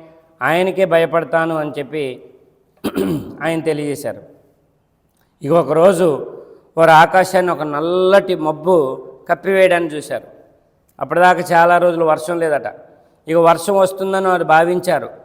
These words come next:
ఈ తొలకరి వర్షానికి పొలాలను సిద్ధం చేసుకోవాలనుకున్నారు. హూద్ అలైహిస్సలాం వారిని హెచ్చరించాడు, "ఇది దేవుని కరుణ వల్ల వచ్చిన మేఘం కాదు, ఇది అభిశాపంగా వస్తున్న గాలివాన." ఆయన already చెప్పేశాడు, "ఇది గాలివాన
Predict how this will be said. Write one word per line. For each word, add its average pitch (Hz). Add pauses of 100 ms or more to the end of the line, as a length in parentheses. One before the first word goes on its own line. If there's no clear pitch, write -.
ఈ 165
తొలకరి 165
వర్షానికి 180 (320)
పొలాలను 190
సిద్ధం 175
చేసుకోవాలనుకున్నారు. 170 (600)
హూద్ 175
అలైహిస్సలాం 180
వారిని 165
హెచ్చరించాడు, 156
"ఇది 147
దేవుని 165
కరుణ 165
వల్ల 165
వచ్చిన 160
మేఘం 156
కాదు, 147 (500)
ఇది 160 (180)
అభిశాపంగా 196
వస్తున్న 180
గాలివాన." 156
ఆయన 143
already 156
చెప్పేశాడు, 143 (480)
"ఇది 143
గాలివాన 170